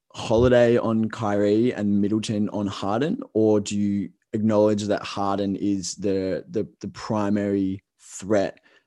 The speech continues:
out of those two and put Holiday on him? And if you do, what, what does Chris Middleton do? Because you know that Chris Middleton can't guard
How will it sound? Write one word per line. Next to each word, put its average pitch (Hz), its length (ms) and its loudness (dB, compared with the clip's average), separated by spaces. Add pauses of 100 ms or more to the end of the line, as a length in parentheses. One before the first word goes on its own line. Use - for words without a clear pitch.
(140)
out 98 120 -2
of 92 120 -4
those 90 320 -2
two 87 280 -4
and 98 200 -6
put 92 400 0 (340)
Holiday 107 640 2
on 80 180 -6
him? 85 400 -6 (380)
And 110 100 0
if 110 140 -2
you 107 140 -2
do, 101 800 4 (1160)
what, 104 480 0
what 110 180 0
does 107 120 -2
Chris - 240 -4
Middleton 104 380 0
do? 92 200 -4 (120)
Because 101 320 -2
you 104 100 2
know 113 220 4
that 104 220 2
Chris 101 180 -4
Middleton 98 280 -2
can't 90 220 -6
guard 90 300 -6